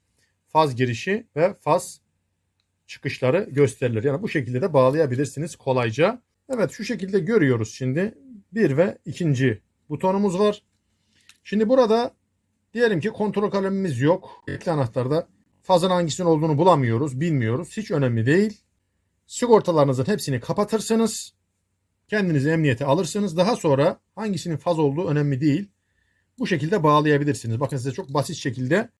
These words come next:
gösteriyorum. Daha sonra şu yukarıda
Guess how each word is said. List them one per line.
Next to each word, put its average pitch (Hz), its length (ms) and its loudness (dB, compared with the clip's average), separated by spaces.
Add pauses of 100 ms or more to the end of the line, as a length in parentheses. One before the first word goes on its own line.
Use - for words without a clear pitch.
gösteriyorum. 202 840 2 (340)
Daha 240 200 2
sonra 156 440 4 (680)
şu - 180 -8
yukarıda 175 640 4